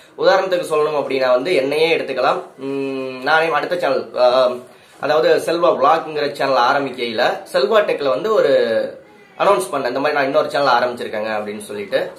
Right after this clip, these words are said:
சடனா ஆயிரம் subscriber உடனே வந்துட்டாங்க. அதாவது மூவாயிரம் subscriber வந்துட்டாங்க. ஆ, என்னோட Facebook பேஜ்ல, ஆ, share பண்ணேன். ஒரு video தான் upload பண்ணி விட்டுருந்தேன்.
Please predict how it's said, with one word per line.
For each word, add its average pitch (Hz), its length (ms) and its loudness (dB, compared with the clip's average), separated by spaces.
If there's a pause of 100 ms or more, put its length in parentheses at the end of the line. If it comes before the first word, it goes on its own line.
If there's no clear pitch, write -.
சடனா 143 240 0
ஆயிரம் 135 320 2
subscriber 131 340 -6
உடனே 123 320 0
வந்துட்டாங்க. 104 360 -4
அதாவது 120 320 -2
மூவாயிரம் 170 440 2
subscriber 139 460 -2
வந்துட்டாங்க. 113 340 -6 (480)
ஆ, 120 880 2
என்னோட 165 240 0
Facebook 175 340 4 (240)
பேஜ்ல, 156 440 2 (800)
ஆ, 127 300 2
share 139 380 0
பண்ணேன். 131 340 -2 (240)
ஒரு 165 220 0
video 160 280 0
தான் 147 140 2
upload 147 240 -2
பண்ணி 123 200 -6
விட்டுருந்தேன். 117 440 -2